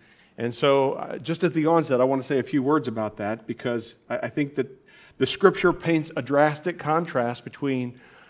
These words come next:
<clears throat> what we see going on in our world today in terms of so-called faith healers.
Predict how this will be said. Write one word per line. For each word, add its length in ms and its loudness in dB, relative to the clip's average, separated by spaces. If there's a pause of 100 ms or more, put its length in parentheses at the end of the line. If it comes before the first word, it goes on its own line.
(160)
<clears throat> 200 -2
what 340 6
we 160 2
see 340 -4
going 300 0
on 140 4
in 80 0
our 100 4
world 340 0
today 300 2
in 140 -6
terms 300 -4
of 120 -8
so-called 420 -2
faith 300 -2
healers. 600 -6